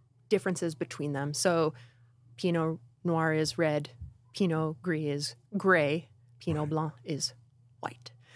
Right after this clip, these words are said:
Speaker 1: Um, so that's just somatic variation. Where, and then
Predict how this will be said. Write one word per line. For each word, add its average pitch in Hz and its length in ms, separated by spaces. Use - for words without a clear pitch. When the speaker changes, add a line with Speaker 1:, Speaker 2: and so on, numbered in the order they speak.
Speaker 1:
Um, 151 180
so 180 160
that's 196 300
just - 260
somatic 170 400
variation. 143 560
Where, 214 300
and 220 180
then 214 320